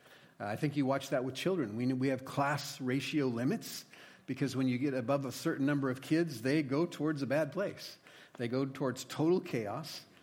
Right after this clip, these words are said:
and to some of them getting hurt, and to nothing good. And so this whole idea is that humanity together, the earth is covered with a mob,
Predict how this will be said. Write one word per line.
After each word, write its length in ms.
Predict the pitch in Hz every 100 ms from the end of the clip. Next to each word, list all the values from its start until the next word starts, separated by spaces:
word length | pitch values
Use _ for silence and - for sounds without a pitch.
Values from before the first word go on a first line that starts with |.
| _
and 360 | 123 117 110 -
to 100 | 123
some 240 | - 143
of 80 | 151
them 160 | 143 123
getting 240 | 135 135
hurt, 420 | - 135 214 - - - - -
and 140 | 131 127
to 100 | 127
nothing 400 | 110 120 127 110
good. 260 | 117 101 - - - - _ -
And 100 | 107
so 220 | - 120
this 180 | 117 127
whole 220 | 143 139
idea 380 | 123 113 135 131
is 300 | 123 110 104
that 260 | 117 - - -
humanity 680 | - 160 139 143 180 175 180
together, 720 | 156 135 107 135 139 147 151 123
the 240 | 123 120
earth 240 | 143 170
is 120 | 131 -
covered 380 | 151 143 139
with 140 | 123 120
a 40 |
mob, 560 | 107 120 156 143 117